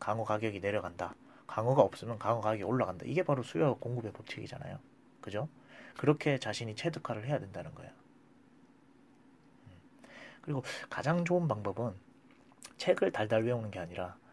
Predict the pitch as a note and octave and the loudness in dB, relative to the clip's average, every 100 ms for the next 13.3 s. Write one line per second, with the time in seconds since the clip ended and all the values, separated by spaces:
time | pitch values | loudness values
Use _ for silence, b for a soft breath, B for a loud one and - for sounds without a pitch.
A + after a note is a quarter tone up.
0 | B B B B B B - A#2+ E3+ A3+ | B B B B B B 0 2 4 4
1 | E3 - - B2+ A#2+ C3+ C#3+ D#3 G2 - | 2 -4 -8 -4 -4 0 2 2 0 -2
2 | C#3 - D#3+ D#3 D#3+ C#3 D#3+ F3+ - - | -4 -2 -2 2 2 2 2 0 -6 -18
3 | - - - - - - G#3+ - A3 A3 | -20 -20 -20 -20 -12 -12 -6 -2 0 2
4 | E3+ A3 - A3+ D#3+ A#2+ A#2 A#2 A2 G2 | 2 2 4 4 4 0 -2 0 0 -2
5 | F#2+ F#2 F2 F2+ - - - A#2 A#2+ C3 | -4 -6 -8 -10 -10 -14 -8 -2 4 4
6 | A#2+ A2+ G#2+ G2+ - G3 G#3 D3+ A2 G2 | 4 0 0 -2 -2 0 2 2 2 -2
7 | F2+ F#2 B2+ C#3+ F#2 E2 D#2 - F#2 A2 | -4 2 2 2 -2 -10 -10 -12 -14 -16
8 | - - B B B - A#2+ B2+ B2+ B2 | -20 -20 B B B 2 2 2 0 0
9 | C3 C#3+ B B B B B G#2+ - - | -2 -4 B B B B B -4 -4 -2
10 | - B2+ A2+ D3+ - - F#3 D3+ - G2+ | 0 0 -2 -10 -8 -2 0 0 -4 -8
11 | - G#2+ G2 - C3+ C#3+ C3+ A2+ G2+ - | -2 -2 -2 -6 0 0 0 -4 -6 -4
12 | A#2+ A2+ A#2+ F3+ B B B B - F#2 | -4 -2 -4 -4 B B B B -8 -8
13 | G#2 B2 E3+ | -4 -2 -2